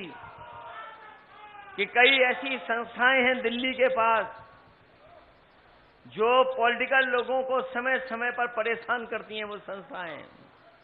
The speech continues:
उन्हें न्याय नहीं देने देती हैं। मैंने, हालांकि वो कहा था, एक सीनियर जर्नलिस्ट थे।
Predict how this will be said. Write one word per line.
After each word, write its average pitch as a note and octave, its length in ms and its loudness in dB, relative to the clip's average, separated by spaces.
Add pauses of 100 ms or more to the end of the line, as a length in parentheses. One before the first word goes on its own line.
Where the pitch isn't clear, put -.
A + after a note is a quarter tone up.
(1400)
उन्हें A#3+ 320 2
न्याय B3+ 340 8
नहीं C#4+ 200 0
देने C4 300 2
देती A#3+ 360 -2
हैं। F#3+ 240 -8 (1700)
मैंने, F#3+ 280 0
हालांकि F#3+ 500 0
वो G3 120 -6 (100)
कहा F#3 240 0
था, G3+ 140 0
एक F#3+ 220 -4
सीनियर G#3 380 -6
जर्नलिस्ट F#3+ 600 -4
थे। C#3+ 120 -14